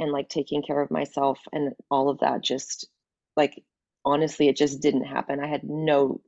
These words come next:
no discipline the last three weeks, really. Um,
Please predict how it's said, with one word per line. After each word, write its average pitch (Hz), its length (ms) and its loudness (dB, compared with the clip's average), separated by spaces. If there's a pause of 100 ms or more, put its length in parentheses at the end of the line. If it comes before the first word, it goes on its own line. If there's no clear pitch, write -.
(180)
no 175 260 6
discipline 151 560 2
the 139 80 -2
last 135 320 -6
three 143 200 -2
weeks, 139 340 -2
really. 127 380 0 (600)
Um, 139 480 2